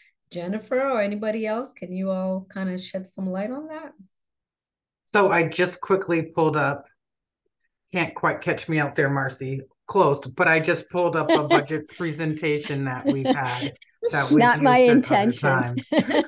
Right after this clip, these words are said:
Speaker 3: <laughs>
Speaker 2: And so I can share that to give a little bit of insight.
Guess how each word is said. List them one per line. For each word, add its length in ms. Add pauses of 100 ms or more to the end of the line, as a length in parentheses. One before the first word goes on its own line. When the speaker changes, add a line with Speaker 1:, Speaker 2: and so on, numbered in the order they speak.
(120)
Speaker 3:
<laughs> 260
Speaker 2:
And 400
so 380
I 140
can 360
share 380
that 500
to 80
give 260
a 20
little 220
bit 180
of 160
insight. 680